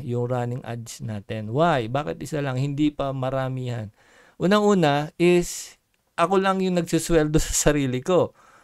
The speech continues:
At yan ay nanggagaling sa ating mga, ah, yung mga si-, yung mga katulad ninyo na nagsusupport, no, so through, through paying your,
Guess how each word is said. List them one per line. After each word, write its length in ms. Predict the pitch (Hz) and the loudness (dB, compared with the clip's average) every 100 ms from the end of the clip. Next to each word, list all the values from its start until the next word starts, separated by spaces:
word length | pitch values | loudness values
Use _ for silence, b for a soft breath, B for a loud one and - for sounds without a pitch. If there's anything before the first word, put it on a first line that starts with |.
| b | b
At 240 | 151 160 160 170 | 0 0 2 0
yan 240 | 170 170 | 2 0
ay 240 | 160 156 151 | -2 -2 -2
nanggagaling 720 | 147 147 139 147 147 143 143 | -2 -4 -2 2 2 2 -2
sa 320 | 135 139 127 123 | -4 -6 -6 -8
ating 320 | - 123 123 | -10 -10 -10
mga, 400 | 113 113 131 147 b b b b 135 | -8 -6 -6 -8 b b b b -4
ah, 480 | 123 117 117 113 | 0 0 0 0
yung 240 | 117 123 127 | -2 -2 -2
mga 40 | 123 | -2
si-, 240 | 123 - | -6 -6
yung 160 | 131 127 | -4 -2
mga 320 | 123 117 120 | -2 -4 -4
katulad 400 | 123 123 120 131 | -4 -2 0 0
ninyo 400 | 202 190 123 117 | -2 -2 -2 -4
na 80 | 117 | -6
nagsusupport, 720 | 113 131 - 123 123 117 - | -6 -6 -8 -6 -2 -2 -2
no, 80 | 98 | -8
so 160 | - - | -8 -12
through, 320 | 135 131 123 - - | -4 -2 -2 -6 -6
through 240 | 131 131 | -4 -2
paying 400 | 131 123 123 123 | -2 -2 -2 -4
your, 320 | 120 127 156 | 0 0 0